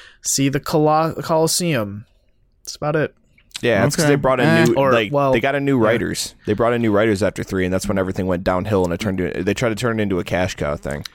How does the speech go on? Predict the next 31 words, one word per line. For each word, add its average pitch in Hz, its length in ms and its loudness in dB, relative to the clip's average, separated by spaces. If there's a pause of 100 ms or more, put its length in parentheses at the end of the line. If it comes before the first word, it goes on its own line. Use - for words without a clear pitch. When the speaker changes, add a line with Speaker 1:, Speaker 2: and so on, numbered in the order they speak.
(100)
Speaker 1:
Right. - 220 -10
Speaker 3:
That 135 180 -2
game 180 300 2
Speaker 1:
So 123 60 4
Speaker 3:
leaked, 151 380 -2
and 107 800 -2
it 98 300 -4
kinda 120 580 -2
ate 113 140 -2
their 113 100 0
Wheaties, 123 480 0
and 107 220 0
they 120 80 -2
still - 320 -2
ended 95 240 -2
with 87 180 -4
it. - 140 -8
So - 80 -10
I 117 60 -4
kinda 101 180 -6
felt 87 240 -6
bad. 78 200 -2
Like, 85 140 -4
their 90 140 -2
big 82 360 -4
oomph 92 240 -6
game 71 240 -6
was 78 120 -14
like, 71 160 -12
No, 110 260 -8
Speaker 2:
Yeah. 76 220 -2